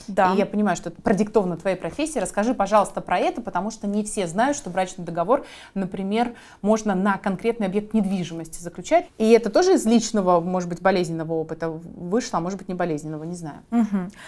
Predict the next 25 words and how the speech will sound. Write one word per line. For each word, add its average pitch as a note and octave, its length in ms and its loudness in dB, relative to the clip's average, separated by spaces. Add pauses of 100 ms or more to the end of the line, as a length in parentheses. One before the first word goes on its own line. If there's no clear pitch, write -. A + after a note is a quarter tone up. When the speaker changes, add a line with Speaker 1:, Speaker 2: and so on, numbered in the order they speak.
(220)
Speaker 1:
Я B3+ 340 8
за B3 240 6
брачный A3 460 4
договор. G3 500 2
У B3+ 140 0
меня C4+ 220 8
есть C#4 180 2
классный C#4 440 2
пример A3+ 440 -2
моей G#3+ 200 2
подруги, A3+ 460 2
которая G3 380 0
была F#3+ 400 6
в - 160 -10
официальном F3+ 800 -4
браке. B3 380 2
Speaker 2:
Мгм. D#4+ 60 -2 (440)
Speaker 1:
И A#3+ 100 6
логика C4 480 4
была G3+ 300 4
такова. B3+ 540 0 (340)
Мы A3+ 220 8
даже C4+ 340 4
не C4 160 8
будем A3 640 4